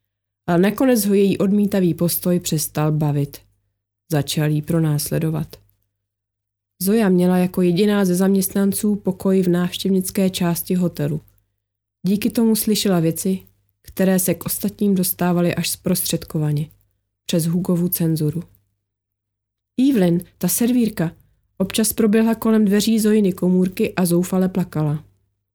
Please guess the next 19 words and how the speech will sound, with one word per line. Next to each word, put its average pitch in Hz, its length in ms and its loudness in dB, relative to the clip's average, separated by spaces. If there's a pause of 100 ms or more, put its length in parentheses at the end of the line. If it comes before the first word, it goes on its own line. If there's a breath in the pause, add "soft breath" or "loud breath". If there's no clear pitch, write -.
(200)
Zanedlouho 214 460 2
poté 196 400 2
se 196 160 0
zpravidla 190 560 0
ozval 180 440 2
cinkot 185 480 -2
klíčů, 185 560 -2
který 196 380 0
nosil 190 340 2
Hugo 185 220 2
na 175 120 2
kalhotách. 160 600 -4 (840)
Byl 170 140 2
služebně 180 440 0
nejstarší. 180 720 -4 (760)
Měl 180 140 2
na 175 100 2
každého 165 500 -2
páku, 180 520 -4